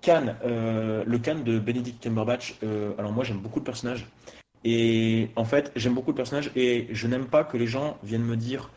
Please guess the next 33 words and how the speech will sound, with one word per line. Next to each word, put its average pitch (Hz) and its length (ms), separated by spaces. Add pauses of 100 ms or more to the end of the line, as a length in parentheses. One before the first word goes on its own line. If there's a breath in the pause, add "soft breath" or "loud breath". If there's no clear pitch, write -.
(340 loud breath)
euh, « 107 280
Oui, 170 220
mais 190 120
Into 151 160
Darkness, 165 540
euh, 127 500
c'est 123 220
une 143 140
pâle 143 220
copie 156 360
de 151 80
La 107 80
Colère 113 220
de 117 100
Khan, 139 600
euh, 113 300
c'est 110 120
du 117 100
copier-coller 131 540
d'avoir 107 200
utilisé 113 360
Khan. » 135 160 (460 loud breath)
Parce 117 180
qu'en 127 160
fait, 117 360 (360 loud breath)
j'adore 135 400
le 147 100
personnage 127 400
de 127 80
Khan 127 380 (420)
en, 123 300
de 123 120
soixante-six. 120 760